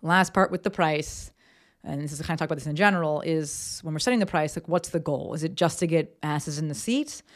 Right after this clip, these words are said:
Cool, then just make it a, make it a no-brainer price. Is this like, "Hey, I gotta cover costs, I'm trying to make a profit"? Then we look at a higher price point, we see what the market's holding, and then we go from there, obviously based on, like, how long the event is,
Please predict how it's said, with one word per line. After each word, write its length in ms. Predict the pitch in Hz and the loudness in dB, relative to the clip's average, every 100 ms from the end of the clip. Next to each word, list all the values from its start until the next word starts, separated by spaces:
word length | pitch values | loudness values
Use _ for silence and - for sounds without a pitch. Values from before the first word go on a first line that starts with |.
| - _ | -20 _
Cool, 320 | - 254 147 | -4 -2 0
then 200 | 147 147 | -2 -2
just 280 | 147 175 - | -2 -4 -4
make 240 | 165 165 | -4 -2
it 80 | 165 | -2
a, 260 | 151 147 135 | -2 -2 -4
make 160 | 165 165 | -4 0
it 40 | |
a 40 | 165 | 2
no-brainer 520 | 151 160 151 147 - | 2 0 0 -4 -6
price. 520 | - 147 - - - - | -2 -2 -2 -10 -14 -12
Is 200 | 151 139 | -12 -6
this 220 | 147 - | -6 -4
like, 160 | 143 | -6
"Hey, 160 | - 170 | 0 0
I 60 | 143 | 0
gotta 160 | 143 | -4
cover 220 | - 160 | -4 -4
costs, 300 | 160 160 151 | -2 0 -2
I'm 60 | 156 | -4
trying 120 | 147 | -6
to 40 | 147 | -8
make 80 | 135 | -6
a 40 | |
profit"? 440 | - 160 190 240 _ - - - _ _ _ - | -4 -2 -2 -6 _ -20 -20 -20 _ _ _ -4
Then 260 | 170 165 | 0 0
we 100 | 156 | 0
look 180 | 156 160 | -4 -4
at 60 | 147 | -4
a 60 | |
higher 260 | 135 160 160 | 0 2 2
price 240 | 160 143 | 0 -8
point, 160 | - 165 | -6 -8
we 60 | 147 | -4
see 100 | 160 | -6
what 80 | |
the 60 | 160 | -4
market's 260 | 143 151 - | -4 -6 0
holding, 580 | 262 220 185 175 165 - | 2 4 2 0 -4 -6
and 160 | 156 | -8
then 360 | 135 135 139 139 _ - | -6 -8 -8 -10 _ -12
we 80 | 151 | -6
go 160 | 156 | -4
from 160 | 139 151 | -4 -4
there, 140 | 143 | -4
obviously 280 | - 143 160 | -4 -6 -8
based 260 | 139 143 - | -6 -6 -6
on, 60 | |
like, 100 | 135 | -10
how 160 | - 143 | -6 -6
long 220 | 147 139 | -6 -6
the 100 | 127 | -6
event 340 | 165 208 190 | 0 2 2
is, 320 | 175 147 143 | 0 -4 -6